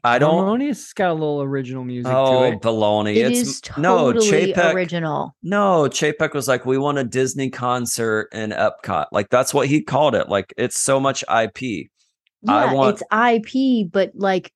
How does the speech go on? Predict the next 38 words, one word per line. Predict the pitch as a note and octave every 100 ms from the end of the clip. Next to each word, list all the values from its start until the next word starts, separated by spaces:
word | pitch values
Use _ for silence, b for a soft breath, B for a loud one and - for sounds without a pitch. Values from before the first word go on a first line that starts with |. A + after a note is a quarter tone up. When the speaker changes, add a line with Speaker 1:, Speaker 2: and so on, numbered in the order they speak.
| -
Speaker 3:
with | F#3 F3+ A#3+ B3 -
the | G#3+
country | G#3+ A3 A#3+ A3 G#3+
that | F#3+ E3
represents | F#3 G3 F#3 F3+ F#3+ G#3 G#3
it. | D3+ -
So | F3
it | D#3
has, | F3 F#3
like, | F#3+
a | C#3+ D3+
different | D#3 B2+ B2+
Speaker 2:
Genius. | F#3
Speaker 3:
take. | D#3+ - _ _ _ -
Like, | G#3
you | C4 D4
can't | D#4 F#3+
tell | C4+
me | B3+
Speaker 2:
Genius. | A3 G#3+
Speaker 3:
that | G3+
the |
Coco | - A#3 - F#3+ F3
song | - D#3 D3+ D3+ D#3 b b b
in | F#3+ F3+ F3+
Harmonious | G3+ F#3+ G3 G3 F3 D#3 D#3 - -
is | A3+ G#3+
from | - A#3 G#3+
the | F#3+
movie. | B3+ C#4 A3+ - - _ _ _ A#2+
Speaker 1:
I've | A#2+
told | - E3+ A3+ A#3
you | A#2+
guys | F#2+ D#2+ C#2+ -
this. | A#1+ - - -
I | A2+ A#2
feel | - D#3
like | D#3 C#3+